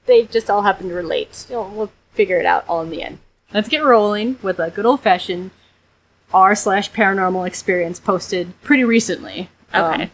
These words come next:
Speaker 1: I found this actually after I decided the topic. This was posted by user Alan Murray.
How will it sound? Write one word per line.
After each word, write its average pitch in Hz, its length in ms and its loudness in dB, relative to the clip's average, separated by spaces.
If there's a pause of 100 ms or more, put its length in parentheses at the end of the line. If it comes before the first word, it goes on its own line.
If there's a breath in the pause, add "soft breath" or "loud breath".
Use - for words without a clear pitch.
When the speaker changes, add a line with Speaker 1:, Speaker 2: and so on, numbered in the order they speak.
(120)
Speaker 1:
I 185 80 -4
found 214 400 -2
this - 540 -6 (500)
actually 190 320 -2 (100)
after 180 300 -2
I 170 60 -2
decided 170 520 -2 (160)
the 165 80 -10
topic. - 800 -6
This - 240 -12 (120)
was 190 180 -4
posted 190 420 -4
by 170 100 -2
user 196 480 -4
Alan 254 380 0
Murray. 185 460 -2